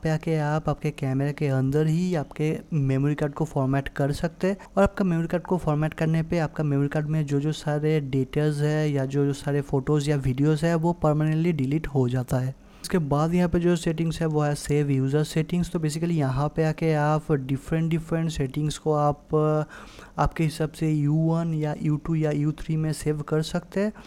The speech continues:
और ये basically जब आप कोई combination of settings को बार बार यूज़ करते हैं तब ये बहुत ही कम में आता है और आप यहाँ पे कैमरा में मोड डायल में यू वन, यू टू, यू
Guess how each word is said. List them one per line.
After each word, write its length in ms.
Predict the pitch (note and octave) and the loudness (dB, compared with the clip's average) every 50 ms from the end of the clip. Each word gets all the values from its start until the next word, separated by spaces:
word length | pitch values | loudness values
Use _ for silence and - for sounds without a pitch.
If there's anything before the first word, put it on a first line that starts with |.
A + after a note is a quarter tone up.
| - - | -4 -2
और 120 | F#3 F3 | 0 2
ये 180 | E3 D#3 E3 F3 | 2 2 2 2
basically 500 | E3+ F3 D#3+ E3 F3+ E3+ F3+ F3+ F#3 F#3 F3 | 2 0 -2 -2 0 0 2 2 2 2 2
जब 260 | D#3 D#3+ D#3 D#3 D#3 | 2 0 0 2 2
आप 140 | E3+ E3 E3 | 0 0 0
कोई 160 | - E3 E3 D#3+ | 0 0 0 0
combination 640 | - D3+ C3+ C#3 C#3+ D3 D3+ D#3 C#3 - D#3+ D#3+ | 0 0 0 0 0 0 0 -2 -2 -2 -2 -2
of 200 | D#3+ D#3+ D#3+ - | -2 -2 -2 -4
settings 320 | D3+ C#3+ - D#3 D3 - - | -6 -4 -2 -2 -2 -2 -2
को 220 | - D#3 D#3 D#3 | 0 0 2 2
बार 220 | C#3+ C#3+ C3+ C3+ | 2 2 0 2
बार 160 | C#3 D3 D3 C#3 | 2 2 2 2
यूज़ 280 | C3+ C#3 D#3 D#3 D#3 | 2 2 0 0 -2
करते 280 | - E3+ D#3+ D#3+ - E3+ | -2 -4 -4 -2 0 0
हैं 120 | F3 E3 E3+ - | 0 0 -2 0
तब 240 | D3+ C#3+ D3+ D3+ D#3 | 0 0 0 0 0
ये 180 | D#3 D#3 D#3 D3+ | 0 0 0 0
बहुत 260 | C#3+ C3+ C#3 C#3 - | 0 -2 -2 -2 -4
ही 60 | D3 - - | -8 -6 -2
कम 220 | C#3+ C#3 C#3 C#3+ D3+ | -2 0 0 2 0
में 140 | D#3 E3 E3+ | 0 0 0
आता 240 | E3+ D#3 - F3+ | -2 -2 -2 -2
है 140 | F3+ F#3 F#3 F3 - - | 0 0 0 0 0 2
और 200 | D#3+ D#3+ E3+ E3+ | 2 4 4 4
आप 260 | D#3 D#3 D#3+ D#3+ F3 | 2 0 0 0 0
यहाँ 200 | D#3+ D#3 D#3+ D#3+ | 0 0 0 -2
पे 160 | D#3+ E3 E3+ | -2 -4 -4
कैमरा 320 | D#3+ D#3 C#3+ C#3+ D3 D3 D3 | -2 -2 -2 -2 0 -2 -2
में 200 | D#3 D#3 D#3+ D#3+ | -2 -2 -2 -2
मोड 300 | D3 C3+ C3 C3 C#3 C#3+ | 0 0 0 -2 -2 -2
डायल 240 | D3 D3 D3 D3+ D3+ | -2 -2 -2 0 0
में 160 | D#3 D#3 D#3 | 0 0 0
यू 180 | D3 C#3+ C3+ C#3 | 0 0 0 0
वन, 280 | C#3+ C#3+ D3+ D3+ D3+ | 0 0 0 0 0
यू 140 | D3 C#3 C#3 C#3 | 0 0 -2 -2
टू, 180 | C#3 - D#3 D3 | -2 -2 -2 0
यू 160 | C#3+ C#3 | 0 -2